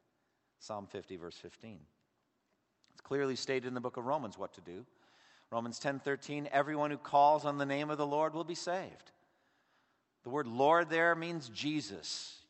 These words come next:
Calling on Jesus, incarnate of the Virgin Mary, lived a sinless life, did amazing miracles, walked on water, fed the five thousand.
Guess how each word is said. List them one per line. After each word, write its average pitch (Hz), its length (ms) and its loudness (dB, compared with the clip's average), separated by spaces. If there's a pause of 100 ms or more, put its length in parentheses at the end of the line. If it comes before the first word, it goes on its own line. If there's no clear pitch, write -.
Calling 180 440 6
on 170 220 2
Jesus, 120 920 -4 (400)
incarnate 185 680 6
of 190 80 2
the 180 60 0
Virgin 185 500 4
Mary, 180 380 4
lived 151 220 -2
a 160 60 -4
sinless 196 500 -2
life, 175 440 4 (1000)
did 185 140 4
amazing 214 680 2
miracles, 214 480 4
walked 220 320 8
on 202 160 4
water, 208 320 8
fed 226 240 0
the 214 60 2
five 220 400 6
thousand. 175 540 4